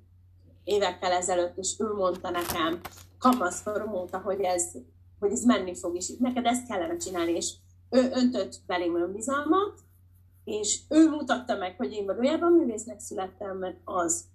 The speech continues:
már kiskorom óta ott volt, csak, csak el volt takarva előlem, meg, meg nagyon úgy volt, úgy volt az én egészen, ö, kommunikálva körül,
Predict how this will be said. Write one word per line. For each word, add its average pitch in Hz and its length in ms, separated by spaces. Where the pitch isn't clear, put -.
már 202 240
kiskorom 180 500
óta 170 240
ott - 180
volt, 160 360
csak, 180 260
csak - 220
el 202 220
volt 175 220
takarva 175 480
előlem, 180 340
meg, 180 340
meg 202 360
nagyon 254 260
úgy 226 180
volt, 190 320
úgy 208 160
volt 208 180
az - 120
én 214 80
egészen, 202 960
ö, 220 160
kommunikálva 226 1000
körül, 233 440